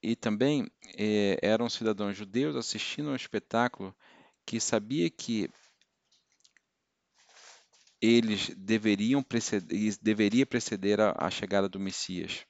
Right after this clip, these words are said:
Malaquias quatro e cinco. Então, talvez Jesus estivesse chamando por ele. Então, no versículo de Mateus vinte e sete, quarenta e oito diz, "Um deles,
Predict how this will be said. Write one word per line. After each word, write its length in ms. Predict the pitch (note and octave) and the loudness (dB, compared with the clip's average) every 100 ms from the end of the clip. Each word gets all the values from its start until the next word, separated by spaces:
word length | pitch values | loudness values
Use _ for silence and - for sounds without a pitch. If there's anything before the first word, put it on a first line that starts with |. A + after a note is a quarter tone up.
| _ - _ _ _ _ _ _ _ _ | _ -20 _ _ _ _ _ _ _ _
Malaquias 560 | - G2 F#2+ - G2 - | 0 2 2 -2 -4 -4
quatro 320 | - G#2 - | -2 -2 -2
e 40 | |
cinco. 440 | G2 - F2+ - - - - - _ | -10 -6 -8 -10 -18 -20 -20 -20 _
Então, 320 | F2+ - G#2 | -12 -6 -6
talvez 380 | G#2 G2 G#2 A2 | -4 -4 -2 -4
Jesus 340 | A2 F#2+ G#2 | -4 -8 -8
estivesse 380 | - - F#2+ F#2 | -8 -6 -6 -6
chamando 360 | - F#2 F2+ F2+ | -6 -4 -4 -6
por 220 | - G#2 | -6 -4
ele. 240 | E2+ D#2 - _ _ _ _ _ _ - - _ _ _ - _ - | -4 -6 -14 _ _ _ _ _ _ -20 -20 _ _ _ -20 _ -14
Então, 160 | - | -4
no 100 | B2 | -2
versículo 540 | B2 A2+ - B2 - A#2 | 0 -2 -2 -4 -4 -6
de 100 | G#2 | -2
Mateus 400 | G#2 G2+ G#2+ G2+ | -2 -2 -4 -6
vinte 180 | G2 - | -6 -4
e 20 | |
sete, 240 | G#2 - | -4 -4
quarenta 360 | - F#2+ F#2+ - | -4 -4 -4 -6
e 40 | |
oito 180 | F#2+ - | -8 -8
diz, 380 | F2 E2+ - - | -8 -8 -8 -10
"Um 120 | A#2 | -8
deles, 400 | G#2+ G2+ F#2+ - | -2 0 0 -6